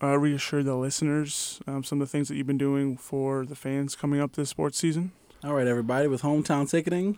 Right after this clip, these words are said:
Speaker 2: of course, this is your place for tailgating. We have a few spots left in the gravel spot, so if you haven't got your spot, please get it now. They are going fast.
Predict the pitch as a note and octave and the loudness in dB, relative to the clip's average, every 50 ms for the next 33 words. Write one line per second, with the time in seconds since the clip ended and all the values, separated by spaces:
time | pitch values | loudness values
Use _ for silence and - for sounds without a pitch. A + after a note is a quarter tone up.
0 | - - - G#2 - - - C#3+ C#3+ D3+ D3 - - G#2+ - A#2 A2+ A2+ A#2+ A#2+ | -6 -16 -16 -16 -12 -2 2 2 2 2 2 -2 -10 -8 -8 -6 -4 0 0 2
1 | A#2+ A#2+ A#2+ - - - C3+ C#3 C3+ - C3+ B2+ - D#3+ D3+ D3+ D3 C#3+ D#3+ E3 | 2 0 -2 -4 -2 2 2 2 2 0 -6 0 4 6 6 6 6 4 4 4
2 | E3+ F3 F#3 G3 F3+ - - - C3 C3+ C#3 B2 B2 A#2 A#2 A2+ - - E3 E3+ | 4 4 2 0 -2 -4 -6 -4 -4 -2 0 -2 -2 -2 -4 -8 -2 2 2 4
3 | F3 - - - D#3+ D3+ C3+ C3 - D#3+ D#3 D#3 - D#3 D3+ D3 B2+ D3 D#3 D#3+ | 4 2 0 0 2 2 2 0 -2 0 0 0 0 0 -2 -2 0 2 2 2
4 | D#3+ E3 D#3+ - - E3+ F3 F3 D3 - - A2+ G#2+ A2+ B2+ C#3 D3+ C#3+ D3+ D#3 | 2 0 -4 -4 -2 -2 -2 -2 -2 -4 -4 -4 -4 -2 -2 0 2 2 2 2
5 | D3 C#3+ D3 - D3+ C#3+ - - - D#3+ E3 E3 E3 - _ - - - - _ | 2 0 0 0 -2 -8 -8 -2 0 2 2 2 2 -2 _ -20 -20 -20 -20 _
6 | _ - - C3 C#3+ D#3 F3 F3+ F3 D#3+ C#3+ C#3 D#3 D#3 E3 D3 C#3 C#3 C#3+ C#3+ | _ -8 -2 4 6 6 6 6 4 2 2 2 2 2 2 2 2 0 0 0
7 | C#3 B2+ A#2 A#2 A#2+ A2+ A2 A2 G#2+ A2 A#2 A#2+ C3 C#3+ D3 D3 C#3+ - - - | 0 0 0 0 0 0 -2 -2 -4 -4 -2 0 0 2 2 2 0 -2 -4 -4
8 | A2+ A#2 B2 B2+ A#2+ G2+ F#2+ F#2+ - - - | -2 0 0 0 0 0 -2 -6 -8 -12 -16